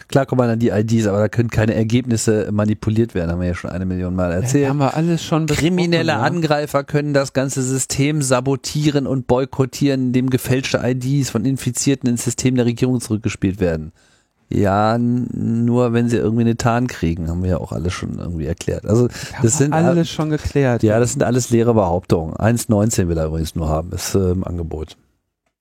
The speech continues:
Speaker 2: Da ist jetzt günstiger geworden.
Speaker 1: Ja. Mhm.
Speaker 2: Also ich hab tatsächlich, wir haben das von mehreren Hörerinnen und Hörern und F-, Freundinnen natürlich auch zugesendet bekommen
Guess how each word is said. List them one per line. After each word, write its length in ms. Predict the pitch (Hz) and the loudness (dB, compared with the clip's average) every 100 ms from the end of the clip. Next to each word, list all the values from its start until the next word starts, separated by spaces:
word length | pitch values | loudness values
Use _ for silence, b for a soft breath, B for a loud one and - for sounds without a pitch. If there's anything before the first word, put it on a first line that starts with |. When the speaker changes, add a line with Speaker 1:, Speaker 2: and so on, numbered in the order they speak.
| _ _ | _ _
Speaker 2:
Da 100 | - | 0
ist 160 | 135 131 | 0 0
jetzt 140 | 143 | -2
günstiger 360 | 196 196 143 127 | -2 -4 -2 -2
geworden. 420 | 120 113 113 117 | -2 -4 -2 0
Speaker 1:
Ja. 560 | 95 71 98 95 71 80 - _ _ _ _ _ _ _ _ _ _ - | 0 0 0 0 0 -4 -10 _ _ _ _ _ _ _ _ _ _ -10
Mhm. 420 | 95 82 80 80 | -8 -6 -8 -2
Speaker 2:
Also 260 | 110 151 156 | 0 2 2
ich 220 | - 139 - _ - | 0 -8 -12 _ -6
hab 220 | 196 - | -4 0
tatsächlich, 480 | - 156 - 92 - | 0 0 -2 -2 0
wir 80 | |
haben 100 | 151 | 0
das 260 | 156 156 - | 0 -4 -8
von 240 | - 147 143 | -8 -4 0
mehreren 360 | 143 147 135 139 | 2 2 0 0
Hörerinnen 420 | 151 147 131 127 | 0 0 -2 -2
und 160 | 127 | -2
Hörern 260 | 156 147 135 | 0 0 0
und 140 | 117 | -4
F-, 160 | - - - | -8 -16 -20
Freundinnen 640 | - 151 170 156 147 143 | -4 0 2 2 0 0
natürlich 340 | 131 - 139 98 | -2 -4 -4 -6
auch 100 | 127 | -6
zugesendet 600 | - 202 160 151 143 - | -2 0 2 2 0 -2
bekommen 480 | 143 - 143 151 | -4 0 0 0